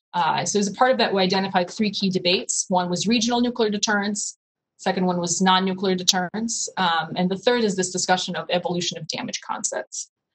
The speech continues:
Um, so the regional nuclear deterrence debate took place between nineteen ninety-seven and two thousand two, and this was essentially a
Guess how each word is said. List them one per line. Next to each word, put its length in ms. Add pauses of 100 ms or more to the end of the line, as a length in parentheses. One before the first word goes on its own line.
(340)
Um, 280
so 200
the 100
regional 340
nuclear 280
deterrence 400
debate 380
took 180
place 260
between 320
nineteen 340
ninety-seven 560
and 120
two 100
thousand 540
two, 320
and 100
this 140
was 80
essentially 520
a 100